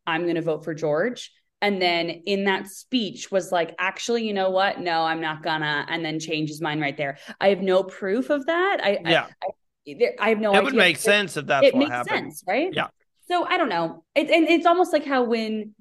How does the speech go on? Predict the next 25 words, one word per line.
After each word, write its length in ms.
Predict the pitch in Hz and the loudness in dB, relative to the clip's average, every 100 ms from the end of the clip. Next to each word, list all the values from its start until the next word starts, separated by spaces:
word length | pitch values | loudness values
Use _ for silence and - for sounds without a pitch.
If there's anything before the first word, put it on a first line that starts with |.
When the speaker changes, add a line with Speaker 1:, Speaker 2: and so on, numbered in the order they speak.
| _ | _
Speaker 1:
Nina 440 | 208 233 269 240 220 | 0 2 4 4 4
gave 200 | 208 202 | 2 4
that 140 | - | 0
little 160 | 185 180 | 0 -2
speech, 460 | 175 180 165 165 | -4 -4 -4 -2
that's 220 | 180 175 | -2 -2
how 80 | 196 | -4
George 260 | 180 190 175 | -2 -2 -2
was, 160 | 175 175 | -4 -10
George 320 | - 175 170 170 | -2 0 0 -4
changed 300 | 165 156 151 | -4 -4 -4
his 220 | 190 165 | -8 -6
mind. 440 | 139 135 151 165 - _ _ _ _ | -4 -4 -6 -8 -16 _ _ _ _
Well, 260 | 196 170 - | 2 2 0
Speaker 2:
<laughs> 40 | |
Yeah, 180 | 254 170 | 2 4
Speaker 1:
like, 80 | 208 | 6
Speaker 2:
that 200 | 175 - | 6 6
took 200 | 185 - | 2 4
her 220 | 156 139 | 2 2
Speaker 1:
his 120 | 143 | 0
mind. 180 | 180 156 | -2 -4
Speaker 2:
<laughs> 120 | - - _ _ _ _ _ _ - | -6 -12 _ _ _ _ _ _ -2
Yeah. 300 | 202 202 | 2 4
Yeah. 80 | 175 | 2